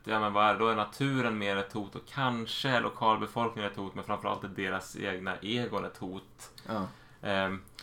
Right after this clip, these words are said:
Speaker 1: det finns en, en sak som är skräckig i Deliverance,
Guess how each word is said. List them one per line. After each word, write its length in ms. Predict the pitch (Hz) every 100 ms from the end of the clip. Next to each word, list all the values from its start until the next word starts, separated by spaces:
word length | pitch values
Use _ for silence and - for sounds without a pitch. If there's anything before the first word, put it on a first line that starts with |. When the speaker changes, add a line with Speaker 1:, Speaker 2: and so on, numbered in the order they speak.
| -
Speaker 1:
det 80 | 120
finns 420 | 117 131 120 - 120
en, 260 | 117 117 101
en 320 | - 123 113
sak 360 | 104 - 104 98
som 140 | 104
är 40 | 98
skräckig 1000 | - - 110 - - 113 101 - - 85
i 260 | 101 95 95
Deliverance, 960 | - 95 98 95 95 92 - - -